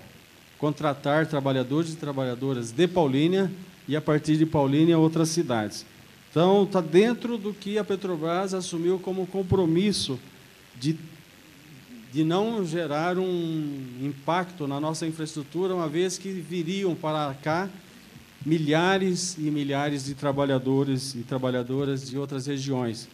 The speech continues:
Então, como não causar esse impacto? O que que a Petrobras poderia fazer? Então, o compromisso da Petrobras em, com a nossa cidade,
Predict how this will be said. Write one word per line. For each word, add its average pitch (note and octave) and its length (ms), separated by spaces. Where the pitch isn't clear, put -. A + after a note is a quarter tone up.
Então, D3 220
como G3 280
não F#3 160
causar E3+ 360
esse E3 200
impacto? D3+ 440
O A2 40
que F3 80
que F3 60
a E3+ 40
Petrobras D#3+ 420
poderia D#3+ 600
fazer? C3+ 480
Então, F3+ 220
o F#3 40
compromisso F#3+ 800
da F3+ 140
Petrobras D#3+ 800
em, D3+ 760
com E3+ 160
a - 20
nossa D#3 240
cidade, C#3+ 680